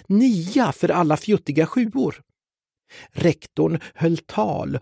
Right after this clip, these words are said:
om att vi alla på skolan skulle hjälpa till att hålla snyggt i våra lokaler. Jag skrek utan att tänka för att imponera:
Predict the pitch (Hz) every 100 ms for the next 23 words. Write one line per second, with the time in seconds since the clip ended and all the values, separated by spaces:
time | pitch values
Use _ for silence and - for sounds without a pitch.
0 | - 143 156 156 160 - 160 175 202 214
1 | 190 196 233 247 208 - 196 143 147 -
2 | 147 147 160 156 160 156 - 240 185 147
3 | 143 180 165 - - 320 - - 151 143
4 | 147 151 - - 320 160 110 - - _
5 | _ _ _ _ _ _ _ - 104 120
6 | - - 139 156 143 107 - - - _
7 | - 180 127 - 131 143 139 - - 156
8 | - 240 180 131 - 277 - - 151 165
9 | 156 170 151 139 135 151